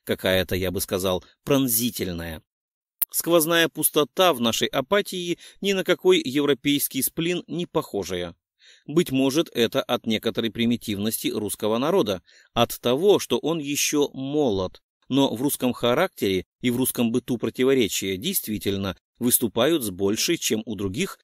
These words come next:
резкостью и остротой. Широка русская натура, спору нет. А сколько же в русском быту мелочной, придирчивой,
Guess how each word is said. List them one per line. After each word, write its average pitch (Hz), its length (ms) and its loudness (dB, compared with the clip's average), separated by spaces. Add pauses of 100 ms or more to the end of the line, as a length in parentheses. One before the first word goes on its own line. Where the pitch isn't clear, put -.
(160)
резкостью 117 640 0
и - 140 -4
остротой. 156 680 -2 (560)
Широка 165 640 4
русская 101 400 -2
натура, 185 520 0
спору 117 440 -2
нет. 95 280 -2 (280)
А 107 120 -2
сколько 165 400 2
же 131 260 2
в 113 120 -6
русском 123 420 0
быту 120 420 0
мелочной, 117 720 0
придирчивой, 113 840 -2